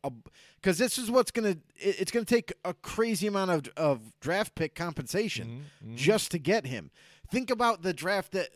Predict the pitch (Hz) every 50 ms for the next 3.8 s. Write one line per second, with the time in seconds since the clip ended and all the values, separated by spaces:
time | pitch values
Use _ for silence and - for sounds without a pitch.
0 | - 156 165 139 160 165 151 151 160 156 151 151 - - 165 147 160 151 139 -
1 | - 202 214 196 185 156 165 147 - 185 175 156 - - - 180 160 156 139 -
2 | - 165 165 156 151 147 139 143 147 139 - - 160 156 147 147 139 - 160 151
3 | 151 147 139 131 - 139 135 139 135 - 107 87 76 - - -